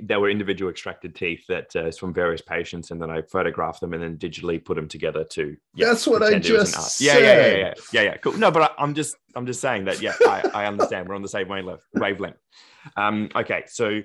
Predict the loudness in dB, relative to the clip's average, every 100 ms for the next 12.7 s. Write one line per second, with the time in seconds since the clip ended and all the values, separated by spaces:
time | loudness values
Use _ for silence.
0 | _ _ -6 -2 0 0 0 2 2 0
1 | -2 -2 -2 -4 -6 -8 -10 -12 -6 -4
2 | -4 -4 -8 -10 -10 -12 -14 -18 _ _
3 | -10 -4 -2 -2 -4 -6 -6 -8 -10 -6
4 | -8 -6 -8 -8 -8 -8 -8 -10 -10 -12
5 | -12 -4 -4 -4 -14 -16 -14 -14 -12 -14
6 | -14 _ _ _ -12 -12 -10 -8 -8 -8
7 | -8 -6 -6 -8 -8 -8 -8 -10 -12 -12
8 | -8 -8 -8 -10 -12 _ -20 _ -20 _
9 | -2 2 4 2 2 0 -2 _ _ _
10 | -4 -2 -2 -4 -6 -2 0 2 0 -2
11 | _ _ _ _ _ _ _ _ -6 -2
12 | 0 0 -4 -4 -4 -6 -8